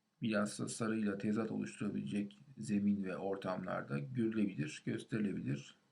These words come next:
Onda kendi yoğunluğu var. Su, zeytinyağı, şalgam suyu, su ve bal ve balın iki cinsini düşünüyorum. Normal oda ısısındaki bal ve buzdolabında, e, mesela bir gece boyunca dinlendirildikten sonraki haliyle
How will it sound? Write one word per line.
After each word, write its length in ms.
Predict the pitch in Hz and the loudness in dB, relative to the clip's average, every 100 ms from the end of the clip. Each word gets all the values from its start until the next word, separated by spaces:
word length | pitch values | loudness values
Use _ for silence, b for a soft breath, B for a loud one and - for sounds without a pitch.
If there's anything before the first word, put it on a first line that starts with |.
| _ | _
Onda 280 | 127 113 107 | -4 -4 0
kendi 380 | 107 107 107 | 4 4 4
yoğunluğu 480 | 104 95 90 95 90 | 2 0 -4 -4 -4
var. 220 | - 127 135 - B B B B B | -2 -2 -4 -12 B B B B B
Su, 240 | - 123 113 | -6 -2 0
zeytinyağı, 640 | 113 110 127 110 104 - | 2 0 0 2 4 2
şalgam 500 | - 110 107 110 107 | 0 0 0 2 0
suyu, 240 | 107 87 98 | 0 -6 -6
su 380 | - 120 131 | -4 0 0
ve 200 | 139 110 | 2 0
bal 320 | - 101 127 - - | 6 6 6 0 -8
ve 140 | 117 104 | -6 -2
balın 300 | 110 135 123 | 2 4 2
iki 180 | - 135 | 0 2
cinsini 380 | 110 101 104 | 2 2 -2
düşünüyorum. 560 | 90 - 95 87 69 73 - - _ _ _ _ _ _ _ _ - | -4 -6 -4 -4 -4 -6 -10 -20 _ _ _ _ _ _ _ _ -4
Normal 340 | 117 117 123 | 0 2 2
oda 180 | 113 131 | 2 2
ısısındaki 680 | 117 - - 104 92 - 95 | 0 -2 -4 -4 -2 -4 0
bal 260 | 123 147 - b b b b b _ - - | 0 0 -4 b b b b b _ -10 -2
ve 420 | 117 113 - 131 | 0 0 -2 -2
buzdolabında, 800 | 127 120 110 104 104 101 - - - _ _ _ _ _ - | 0 0 2 2 2 0 -4 -6 -14 _ _ _ _ _ -8
e, 40 | 90 98 95 95 | -6 -6 -6 -8
mesela 320 | - - 95 | -8 -4 0
bir 140 | 113 117 | 2 2
gece 320 | 110 107 107 | 4 2 2
boyunca 440 | 98 90 98 85 | 0 -2 -4 -6
dinlendirildikten 880 | 107 110 107 104 104 101 104 - 110 | 0 6 8 8 6 4 2 2 2
sonraki 480 | 113 - 107 104 - | 2 0 2 2 2
haliyle 680 | 104 95 90 90 104 147 | 0 0 -2 -2 0 0